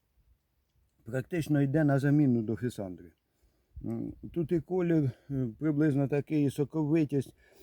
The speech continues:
Е, тут підморозило ж, нема кісточки. Е, тому так дуже достигло швидко. М, ну, а ці ще так тверденькі. М, треба зачекати,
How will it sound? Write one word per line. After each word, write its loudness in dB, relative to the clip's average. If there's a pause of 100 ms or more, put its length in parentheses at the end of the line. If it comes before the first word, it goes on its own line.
(340)
Е, -2
тут -6
підморозило 0
ж, -16
нема 0
кісточки. -14 (680)
Е, -6 (360)
тому 0
так -4 (160)
дуже -2 (640)
достигло -2 (100)
швидко. -6 (420)
М, -4
ну, 0
а 0
ці -4
ще -2
так -6
тверденькі. 0 (220)
М, -10
треба -4 (500)
зачекати, -8